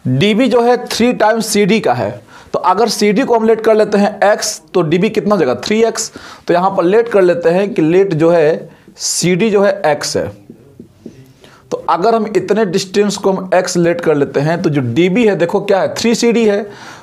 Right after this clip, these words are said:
तो जो student डीबी हो जाएगा वो कितना हो जाएगा बताइए, थ्री सी डी, मतलब थ्री और सीडी कितना है, X है, मतलब ये हो जाएगा आपका थ्री एक्स। डीबी हो गया थ्री एक्स।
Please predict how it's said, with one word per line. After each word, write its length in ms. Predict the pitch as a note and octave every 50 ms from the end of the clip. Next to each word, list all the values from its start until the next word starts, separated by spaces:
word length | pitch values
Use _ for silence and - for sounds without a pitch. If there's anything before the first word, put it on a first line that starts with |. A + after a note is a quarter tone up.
| - -
तो 80 | D3
जो 180 | D3 C#3+ F3 F3
student 380 | F3 - F3+ F3 G3+ G3+ G3 D#3
डीबी 320 | C#3 D#3+ E3+ F3 F3+ A#3+
हो 100 | A#3+ A3
जाएगा 380 | F3+ F3 D#3 C#3+ C3 C#3 D3+ F3
वो 140 | F3 F3
कितना 360 | E3+ F3 G3 - F#3+ - G3 G3
हो 60 | -
जाएगा 180 | D#3 D3 C3
बताइए, 520 | - C3+ C3+ - - C#3+ D#3 D#3+ F3+ G3+ G3+ - - - _ _ - - - - - - - _ _ _ _ _ _ _ _ _ - -
थ्री 240 | - A3 A#3+ B3+
सी 240 | A3+ - - G3+ G3
डी, 200 | F3 F#3+ E3 A#2
मतलब 380 | G#2+ A#2+ C3+ C#3+ D#3 D#3+ D3+ - -
थ्री 220 | - F#3+ G3+ A3
और 180 | - - E3 E3+
सीडी 400 | E3+ - - D#3+ D#3+ D#3+ F#3 F#3
कितना 260 | - F3+ - F3 F#3
है, 200 | F#3+ F3+ - - C3
X 300 | B2+ A#2+ B2 - - G#2+
है, 140 | F#2+ F2 G#2+
मतलब 200 | A#2 C3+ D3+ C#3
ये 100 | C#3 D#3
हो 100 | F3 E3
जाएगा 180 | D#3 D#3+ D#3
आपका 180 | D3 C#3+ D#3 D3
थ्री 380 | D3 - - - C3+ A#2+ G2 D#2
एक्स। 560 | - - - - - - - - - - - - - _ _ - - - _ _ _ _ _ _ _ - - - _ _ _ - A#2+ A#2+ A#2+ - G#2+ -
डीबी 220 | A#2+ B2 C#3+ D#3
हो 100 | F3+ F3
गया 120 | E3 D#3+ D3+
थ्री 240 | - - - A3 A3+
एक्स। 360 | A#3 A#3 - - - -